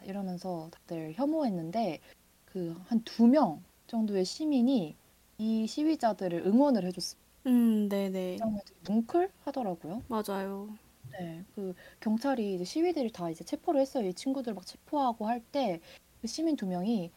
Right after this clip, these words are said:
Speaker 1: "이들의 이야기를 좀 들어달라." 하면서 소리를 치던 장면도 있었고,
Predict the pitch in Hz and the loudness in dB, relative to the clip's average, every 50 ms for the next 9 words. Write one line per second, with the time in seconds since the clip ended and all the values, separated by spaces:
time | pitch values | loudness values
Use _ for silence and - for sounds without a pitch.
0 | _ _ _ - 226 247 233 320 302 262 214 202 240 269 285 277 277 254 247 233 | _ _ _ -4 -2 0 2 2 4 4 4 4 4 4 4 2 0 -2 -2 -2
1 | - 214 208 - - 269 302 311 269 214 190 185 190 180 180 190 202 190 170 170 | -4 -6 -4 0 2 2 2 2 2 2 0 2 2 2 2 2 0 -2 -4 -6
2 | 170 - - 277 277 254 233 226 190 - - 294 302 311 294 262 220 202 185 180 | -6 -6 -2 0 2 2 2 0 -2 -4 -2 -2 0 0 0 -2 -2 -2 -2 -2
3 | 185 185 175 160 156 151 156 165 - _ _ _ _ - - 269 247 226 - - | -2 -2 -4 -4 -6 -10 -12 -16 -20 _ _ _ _ -8 -2 -2 0 0 -2 -4
4 | 180 175 180 185 180 - - 156 160 - - - - _ _ - 233 247 226 185 | -4 -4 -4 -4 -6 -6 -8 -10 -10 -12 -16 -20 -20 _ _ -4 -2 0 0 0
5 | 156 156 | -2 -4